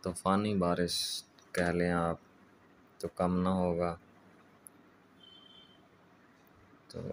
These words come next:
अब हमारा वापसी का सफ़र रवां दवां है। इंशाल्लाह मिलेंगे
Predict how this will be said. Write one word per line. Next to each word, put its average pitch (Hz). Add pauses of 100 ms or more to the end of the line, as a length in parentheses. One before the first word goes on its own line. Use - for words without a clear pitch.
अब 98
हमारा 92
वापसी 92
का 95
सफ़र 92
रवां 87
दवां 90
है। 90 (2500)
इंशाल्लाह 90
मिलेंगे 90